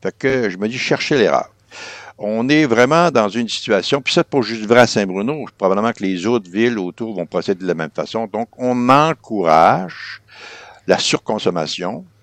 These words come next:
on met pas en place des mesures qui devraient faire réaliser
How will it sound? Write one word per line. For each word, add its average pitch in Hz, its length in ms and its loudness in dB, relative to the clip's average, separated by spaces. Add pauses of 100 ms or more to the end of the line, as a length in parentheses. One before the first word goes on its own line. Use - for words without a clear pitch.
(380)
on 104 480 2
met 131 200 4
pas 175 280 4
en 120 140 6
place 143 420 4
des 113 200 6
mesures 151 720 2
qui 101 580 -6
devraient 120 480 4
faire 127 140 6
réaliser 101 640 0